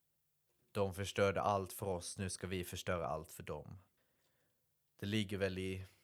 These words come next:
människans natur på något sätt. Och det är hemskt.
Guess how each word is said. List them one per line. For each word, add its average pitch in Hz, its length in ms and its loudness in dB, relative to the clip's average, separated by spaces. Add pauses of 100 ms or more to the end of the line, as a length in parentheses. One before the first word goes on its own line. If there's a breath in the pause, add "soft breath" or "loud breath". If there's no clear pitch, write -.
(260 soft breath)
människans 104 540 4
natur 98 460 -4
på 104 160 -4
något 98 220 -2
sätt. - 480 -4 (480)
Och 104 120 0
det 110 60 8
är 104 100 8
hemskt. 82 560 -2